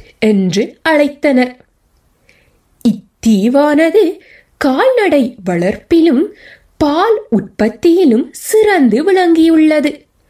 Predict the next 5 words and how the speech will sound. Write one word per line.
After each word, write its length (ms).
இன்றும் 680
கடல் 400
வளத்தில் 680
சிறப்பிடம் 840
பெறுகிறது. 720